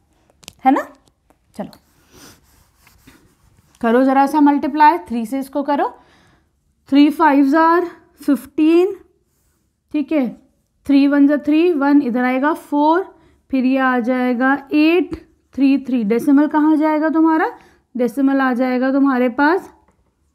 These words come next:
फ़ोर, एक और आएगा यहाँ पर, है ना? रुको, करो, three fives are fifteen, three ones are three, four, three eights are twenty four, three twos are six, seven, eight, three ones are three, three ones are three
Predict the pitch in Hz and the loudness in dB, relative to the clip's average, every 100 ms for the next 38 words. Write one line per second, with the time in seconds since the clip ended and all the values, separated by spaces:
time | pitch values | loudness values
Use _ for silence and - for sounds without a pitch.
0 | _ _ 254 240 233 226 214 208 220 208 | _ _ -6 -4 -4 -6 -8 -8 -10 -8
1 | 214 208 202 240 269 370 - _ _ _ | -6 -8 -10 -4 -4 -4 -10 _ _ _
2 | _ _ _ 214 - 208 - _ _ _ | _ _ _ -20 -18 -20 -20 _ _ _
3 | _ _ _ _ _ _ _ _ _ _ | _ _ _ _ _ _ _ _ _ _
4 | _ 247 262 277 294 294 320 294 269 349 | _ 0 0 0 0 0 0 0 0 -2
5 | 466 - _ _ - - - 233 226 240 | -4 -8 _ _ -8 -6 -6 -4 -4 0
6 | 277 294 294 285 302 339 359 - - _ | 2 4 4 2 0 -2 -2 -4 -12 _
7 | _ _ _ _ _ _ - 269 202 - | _ _ _ _ _ _ -2 -2 -2 -12
8 | _ _ _ _ 277 302 302 302 247 320 | _ _ _ _ 2 2 2 0 0 0
9 | 403 - 302 320 285 247 - 185 190 _ | 0 -4 2 4 4 0 -8 -12 -14 _
10 | _ _ _ 277 277 294 311 302 392 - | _ _ _ -4 -2 0 0 0 -4 -4
11 | 302 254 285 285 185 - - _ _ _ | -4 0 0 -2 -6 -8 -20 _ _ _
12 | 262 302 311 302 359 359 254 - - 285 | 0 2 2 2 0 -4 -6 -6 -2 0
13 | 311 311 349 359 - 220 | 2 2 0 -4 -6 -8